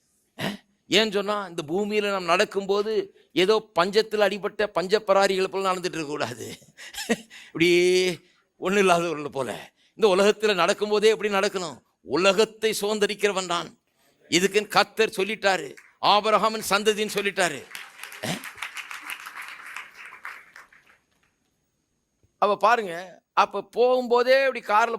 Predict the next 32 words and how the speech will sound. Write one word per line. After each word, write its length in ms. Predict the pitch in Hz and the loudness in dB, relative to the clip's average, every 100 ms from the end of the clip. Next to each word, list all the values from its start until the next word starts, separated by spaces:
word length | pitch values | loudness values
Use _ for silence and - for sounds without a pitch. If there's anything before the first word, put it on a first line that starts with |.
| - | -4
போகும்போதே 600 | 233 240 233 240 269 240 | -4 -2 0 2 0 0
இப்படி 40 | |
பார்த்துட்டு 420 | 220 202 214 196 | -2 -2 -2 -6
போனோம், 140 | 185 180 | -6 -4
ஏதோ 160 | 175 | 0
எல்லாம் 240 | 190 185 202 | 0 2 0
உங்களுக்கு 280 | 175 185 196 | 0 0 2
தான் 100 | 175 | 0
சொந்தம் 240 | 175 175 | 0 -2
மாதிரி. 340 | 151 135 - - - - - - - - - - _ | -2 -8 -14 -20 -20 -20 -20 -20 -20 -20 -20 -20 _
அவன் 300 | - 180 175 | -2 0 4
பார்க்குறவன், 340 | 247 262 294 269 | 4 4 0 0
நீங்க, 160 | 240 | 0
"அவர் 160 | 190 220 | -2 -2
தான் 120 | 254 | -2
ஓனர் 300 | 214 247 247 | 0 2 2
போல 200 | 190 170 | 0 -2
இருக்குன்னு." 420 | 143 113 104 - _ _ _ _ _ _ _ _ _ - | -4 -8 -16 -18 _ _ _ _ _ _ _ _ _ 0
கேட்டதில், 400 | 226 294 294 262 | 2 4 2 0
"நான் 200 | 240 240 | 0 0
தான் 120 | 262 254 | 2 0
ஓனர்ப்பா 520 | 240 262 233 196 160 | 2 2 2 0 -2
இதுக்கெல்லாம்." 460 | 143 135 123 113 | -6 -8 -10 -14
உனக்கு 260 | - 135 165 | -12 -6 -2
தெரியாது, 400 | 180 226 262 196 | 0 4 4 4
எனக்கு 220 | 156 131 | -4 -2
பைபிள்ல 300 | 185 226 220 | -2 -2 -8
சொல்லி 320 | - 220 240 | -4 -4 -4
இருக்குது, 140 | 196 165 | -8 -6
நான் 220 | 160 190 | -4 -2
தான் 180 | 202 208 | -2 -2
இதுக்கெல்லாம் 460 | 190 196 220 302 | -2 2 2 0